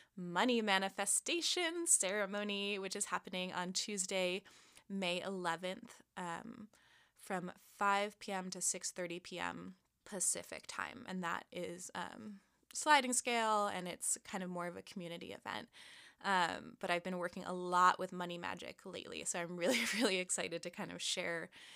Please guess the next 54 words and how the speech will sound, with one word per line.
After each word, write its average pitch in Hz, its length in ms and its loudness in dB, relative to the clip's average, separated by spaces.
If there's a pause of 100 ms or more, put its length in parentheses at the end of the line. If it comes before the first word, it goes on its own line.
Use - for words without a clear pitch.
(120)
some 208 240 0
of 170 160 -4
that 180 260 4
energy 269 640 0
and 196 200 -2
those 190 260 -2
insights 254 540 2
with 262 120 -2
you 262 200 -2
because, 175 560 -6 (500)
you 190 100 -6
know, 170 100 -2 (100)
Taurus 202 360 2
season, 170 640 0 (100)
um, 170 500 -4 (340)
is 170 320 -4 (540)
a 190 60 -12
great 180 300 -4
time 175 260 -6
to 180 80 -10
do 165 120 -10
money 208 280 2
magic. 220 520 4
It's 185 120 -6
a 185 60 -2
great - 260 -6
time 180 200 -6
to - 80 -12
kind 170 220 -10
of, 170 100 -12
like, - 300 -8 (380)
be 185 100 0
in 175 80 0
touch 180 240 -4
with 170 100 -12
your 175 100 -6
body, 165 340 -2
be 160 100 -10
in 170 80 -8
touch - 220 -12
with 170 100 -10
the - 140 -10
earth, - 420 -8
and 175 240 -4
the 165 60 -10
new 175 160 -8
moon 170 180 -8
in 175 80 -10
Taurus 98 400 -6
is, 185 120 -6
like, - 180 -14
a 190 60 -12
really 175 280 -6
beautiful 170 580 -6